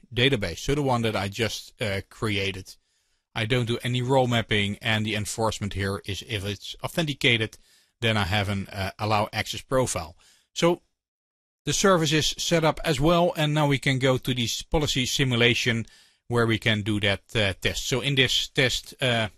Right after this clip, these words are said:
here I put the nes I P address to one two three four, so it will match the service.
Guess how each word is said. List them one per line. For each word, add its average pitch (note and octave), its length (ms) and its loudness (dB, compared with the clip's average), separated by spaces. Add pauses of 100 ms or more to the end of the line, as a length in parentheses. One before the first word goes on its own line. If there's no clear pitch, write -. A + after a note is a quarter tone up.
(140)
here C#3+ 160 0
I A#2+ 60 -2
put A#2+ 220 6
the B2 120 -2
nes B2+ 260 0
I A#2+ 120 -2
P B2+ 160 0
address A#2 440 0
to B2 100 0
one B2+ 220 0
two B2+ 120 -2
three - 220 -2
four, E3+ 300 0
so B2 180 -4
it A2 100 -6
will A#2 120 -4
match B2+ 380 -4
the D3 140 -8
service. F#3+ 500 0